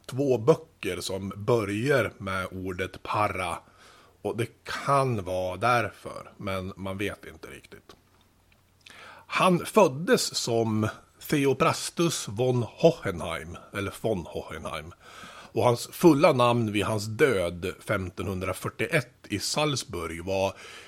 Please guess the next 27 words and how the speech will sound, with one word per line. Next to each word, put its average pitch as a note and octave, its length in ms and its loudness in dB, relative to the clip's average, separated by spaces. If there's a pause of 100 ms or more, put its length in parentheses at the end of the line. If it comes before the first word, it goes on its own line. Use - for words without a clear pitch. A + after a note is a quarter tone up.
(200)
Philippus D#3+ 800 4
Areolus A#2+ 920 4 (300)
Theophrastus A2+ 960 0
Bombastus G#2+ 1160 2
von F#2+ 460 0 (160)
Hohenheim. E2+ 760 0 (800)
Man F#2 300 -2
kan G2 220 0
ju F2 80 -6
inte E2 120 -12
bara F2 200 -6
göra F2 300 -4
något E2 120 -8
annat D#2+ 200 -10
än E2 80 -14
att - 120 -12
älska D#2+ 360 -8
det E2 100 -6
här D#2+ 80 -4
namnet. E2 520 -10 (500)
Paracelsus, B2+ 840 2
som F#2+ 180 -6
jag G#2 240 2
kommer E2 180 -10
att E2+ 80 -10
kalla D#2 280 -8
honom, D#2 400 -10